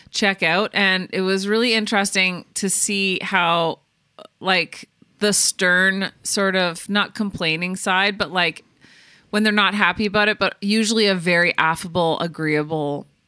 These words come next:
guy. It was really kind of interesting to watch the checkout process because he was like, uh, "Uh, hello, I'm here to check out. Uh, yeah, um, room ten oh nine." And then, um, the person says,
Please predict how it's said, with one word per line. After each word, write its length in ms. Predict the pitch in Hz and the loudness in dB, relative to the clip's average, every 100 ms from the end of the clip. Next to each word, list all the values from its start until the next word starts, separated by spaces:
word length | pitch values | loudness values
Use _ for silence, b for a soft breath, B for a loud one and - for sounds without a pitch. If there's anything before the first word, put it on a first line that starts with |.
| _ _ - | _ _ -8
guy. 480 | 156 147 143 180 226 | -2 2 2 0 -4
It 80 | 190 | -8
was 220 | 170 160 | -8 -8
really 340 | 160 156 156 _ - | -6 -6 -8 _ -12
kind 240 | - 151 | -6 -4
of 200 | 156 156 | -4 -8
interesting 540 | - 160 139 143 160 151 | -12 -8 -6 -6 -6 -6
to 80 | 165 | -2
watch 240 | 151 151 | -2 -2
the 60 | 175 | -6
checkout 380 | 165 151 156 - | -6 -6 -6 -8
process 480 | 151 160 208 233 - | -8 -6 -6 -6 -6
because 480 | 202 - 160 156 - B B B | -6 -4 -4 -4 -10 B B B
he 160 | B 214 | B -2
was 220 | 190 190 | 0 0
like, 280 | 185 170 160 | 0 0 0
uh, 340 | 175 160 165 - | 0 0 -2 -6
"Uh, 40 | 190 | -6
hello, 580 | 185 165 196 170 185 233 | -6 -4 -2 0 0 -2
I'm 240 | 196 180 | -2 -4
here 160 | 170 170 | -4 -6
to 60 | |
check 200 | 160 165 165 | -6 -6 -6
out. 180 | 220 - 269 240 - 180 | -8 -10 -14 -14 -10 -6
Uh, 120 | 160 | -4
yeah, 340 | 151 160 190 - | -2 -2 -4 -4
um, 580 | 170 160 156 151 156 - - - | -6 -6 -8 -10 -12 -14 -14 -12
room 280 | 165 165 156 | -6 -6 -4
ten 200 | - 170 | -6 -6
oh 60 | 160 | -4
nine." 320 | 160 208 294 - B B B B B B B B B | -4 -4 -6 -12 B B B B B B B B B
And 120 | 180 | -2
then, 280 | 175 165 165 | 0 0 0
um, 640 | 156 151 143 147 156 175 - | -2 -2 -4 -6 -8 -10 -10
the 100 | 175 | -6
person 280 | 185 170 | -4 -4
says, 400 | 175 170 160 - | -4 -2 -4 -6